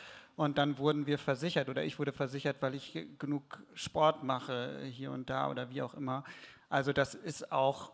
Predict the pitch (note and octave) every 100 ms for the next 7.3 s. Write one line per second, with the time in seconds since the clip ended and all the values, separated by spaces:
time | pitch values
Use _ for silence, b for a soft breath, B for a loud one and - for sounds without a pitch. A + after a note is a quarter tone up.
0 | - - D3 C#3 C#3+ C#3+ C#3 - D#3 D#3+
1 | D#3+ B2+ A#2 B2+ B2+ - C#3 C3 D3+ C3
2 | B2+ - C3 C#3 C3+ B2 C#3+ D3 - C#3+
3 | C#3 C#3+ C3+ C#3 C#3+ C#3+ - D3 F3 -
4 | E3 D3 D3+ D#3 - - E3 B2+ C#3 D3+
5 | E3+ E3+ D#3 B B B D3+ D#3 D#3+ C#3+
6 | C#3+ C#3 B2+ D#3 E3 - E3+ C#3 D#3 -
7 | C#3+ C#3+